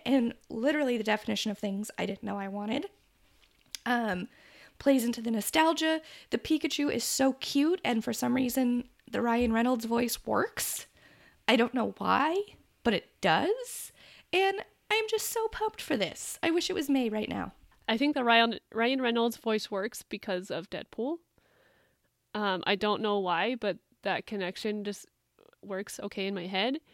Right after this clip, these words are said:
Speaker 2: I think Furry Jigglypuff was the right choice, and I will be there.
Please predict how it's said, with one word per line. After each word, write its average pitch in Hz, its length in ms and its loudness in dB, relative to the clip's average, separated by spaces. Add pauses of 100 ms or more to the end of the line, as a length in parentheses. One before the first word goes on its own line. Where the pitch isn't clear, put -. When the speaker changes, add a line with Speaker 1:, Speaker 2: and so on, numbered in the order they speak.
(760)
Speaker 2:
I 208 140 4
think 220 200 -4
Furry 208 300 -2
Jigglypuff 190 840 -6 (160)
was 190 540 -4 (160)
the 208 160 -6
right 175 240 -2
choice, - 600 -2 (360)
and 196 320 -2
I 208 140 0
will 208 140 4
be 196 160 0
there. - 240 -4